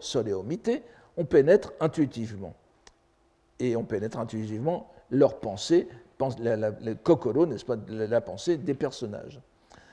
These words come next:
Cette phrase peut sembler tout simplement être une lapalissade, ou pour le dire de façon plus grandiose, une tautologie. Mais Norinaga va avancer un peu plus dans son analyse, et nous allons voir que nous risquons de déboucher sur quelque chose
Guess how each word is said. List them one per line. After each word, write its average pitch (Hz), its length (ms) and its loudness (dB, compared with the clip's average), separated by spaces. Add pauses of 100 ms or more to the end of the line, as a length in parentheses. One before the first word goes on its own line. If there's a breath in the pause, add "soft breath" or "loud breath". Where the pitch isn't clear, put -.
(320 soft breath)
Cette 156 220 0
phrase 220 280 4
peut 165 140 2
sembler 165 400 6
tout 160 140 -2
simplement 147 440 2
être 143 200 2
une 131 120 -2
lapalissade, 131 800 2 (380 soft breath)
ou 139 100 0
pour 143 180 4
le 131 160 6
dire 143 220 4
de 127 100 2
façon 135 340 0
plus 123 160 -4
grandiose, 120 640 8
une 117 160 -8
tautologie. 147 680 4 (680 soft breath)
Mais 190 240 6
Norinaga 202 540 6
va 165 160 6
avancer 190 360 2
un 165 80 4
peu 165 120 2
plus 180 220 -4
dans 147 100 2
son 131 240 -2
analyse, 135 640 0 (320 soft breath)
et 165 40 -2
nous 170 180 4
allons 190 180 8
voir 208 280 6
que 165 80 2
nous 147 140 4
risquons 170 340 2
de 139 100 4
déboucher 135 560 0 (240 loud breath)
sur - 320 0
quelque 123 340 0
chose 165 440 0